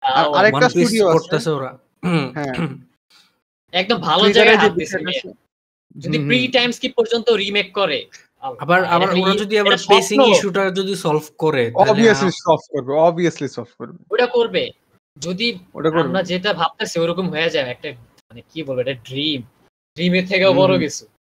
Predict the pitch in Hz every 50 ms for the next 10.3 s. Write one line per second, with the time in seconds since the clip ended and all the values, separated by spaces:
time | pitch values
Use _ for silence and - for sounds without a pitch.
0 | _ - 170 185 190 180 - 214 - - 202 220 220 226 226 220 202 - _ -
1 | 160 151 139 165 175 170 - 151 143 135 - - 120 123 131 151 - _ - -
2 | - - 160 160 165 180 190 190 190 190 185 - - 131 131 131 131 131 131 127
3 | 127 127 _ _ _ _ _ _ _ _ 135 139 147 147 131 139 139 135 127 127
4 | 120 - - 156 156 147 143 135 139 - 147 143 143 131 127 - _ _ _ _
5 | _ - - 160 156 151 - - 160 156 - 156 131 131 123 - 123 117 117 -
6 | _ _ _ _ _ _ _ _ 123 123 - - 156 156 - - 131 120 - 117
7 | 107 107 104 - - - 123 113 107 - _ _ _ _ _ _ _ _ _ _
8 | _ _ _ _ _ _ _ _ _ _ _ _ _ _ - 156 160 165 180 190
9 | 214 226 233 220 190 175 180 185 190 208 214 208 - 190 185 185 190 175 180 196
10 | 214 214 196 202 202 185